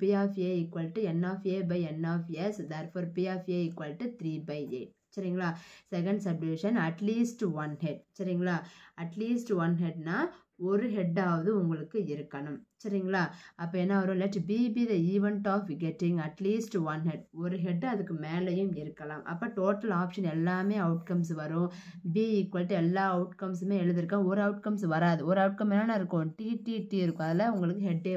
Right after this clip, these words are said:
வராது. அப்ப மொத்தம் உங்களுக்கு செவன் ஆப்ஷன்ஸ். அப்ப N of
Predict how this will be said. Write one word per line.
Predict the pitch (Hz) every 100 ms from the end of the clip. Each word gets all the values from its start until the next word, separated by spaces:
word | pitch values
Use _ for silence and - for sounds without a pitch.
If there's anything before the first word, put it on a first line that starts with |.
| 156
வராது. | 151 160 156 165
அப்ப | 165 160
மொத்தம் | 160 202
உங்களுக்கு | 185 170 170 202
செவன் | 170 165 196 170
ஆப்ஷன்ஸ். | 170 - 165 175 170 170 - - - 165
அப்ப | 175 160
N | 170
of | 202